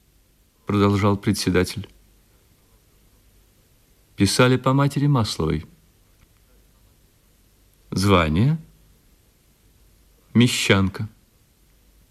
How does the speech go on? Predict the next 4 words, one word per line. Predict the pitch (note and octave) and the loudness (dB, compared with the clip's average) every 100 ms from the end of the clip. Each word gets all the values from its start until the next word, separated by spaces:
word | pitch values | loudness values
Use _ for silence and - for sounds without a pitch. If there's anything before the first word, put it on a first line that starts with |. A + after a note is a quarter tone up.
| _ _ _ _ - | _ _ _ _ -2
«Веры | G2+ A2 A2 G#2+ | 2 4 4 0
православной?» | A2 G#2 G#2 A2+ D3 G3 A3 - _ _ _ _ _ _ _ - | -2 -2 -2 0 2 2 -2 -8 _ _ _ _ _ _ _ -4
«Православной». | A2 A2 G#2+ A2 F2+ D#2+ E2+ - _ _ _ _ _ _ _ _ _ _ _ _ _ _ _ _ _ | 0 2 2 2 0 -2 -10 -14 _ _ _ _ _ _ _ _ _ _ _ _ _ _ _ _ _
«Занятия? | - G2+ G#2+ G2 G2 - C#3 | -2 2 4 4 0 -2 -4